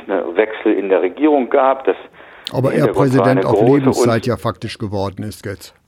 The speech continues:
Speaker 1: Ja, ne, erstmal ist es so, dass es eine große Unzufriedenheit gab mit der russischen Politik, die aber nicht bei ihm abgeladen
Speaker 2: Mhm.
Speaker 1: wurde, sondern bei seiner Regierung Medvedev. Ähm, ja, die gab's schon lange Zeit. Er hat dann die Regierung ausgetauscht,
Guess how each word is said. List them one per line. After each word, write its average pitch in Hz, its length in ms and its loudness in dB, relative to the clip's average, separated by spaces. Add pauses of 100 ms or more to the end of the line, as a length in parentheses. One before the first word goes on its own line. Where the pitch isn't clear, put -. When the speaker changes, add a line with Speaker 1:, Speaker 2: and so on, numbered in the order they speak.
Speaker 1:
Ja, 120 380 2
ne, 113 160 2
erstmal 120 320 2
ist 110 60 0
es 113 140 -2
so, 117 180 4
dass 110 180 0
es 120 160 0
eine 113 140 0
große 143 360 2
Unzufriedenheit 113 1160 0
gab 101 300 2
mit 113 260 -2 (300)
der 98 300 4
russischen 104 520 -2
Politik, 107 560 0
die 110 140 2
aber 107 180 4
nicht 117 200 -4
bei 98 120 2
ihm 147 280 -2
abgeladen 98 680 0
Speaker 2:
Mhm. 117 60 0
Speaker 1:
wurde, 110 340 2 (560)
sondern 107 320 2
bei 92 140 2
seiner 104 260 2
Regierung 113 520 2 (100)
Medvedev. 113 480 2 (680)
Ähm, 107 460 0 (100)
ja, 98 180 2
die 92 160 -10
gab's 117 200 0
schon 123 140 2
lange 123 260 2
Zeit. 113 400 2 (420)
Er - 120 0
hat - 140 0
dann 110 140 0
die 110 80 0
Regierung 107 460 2
ausgetauscht, 127 960 0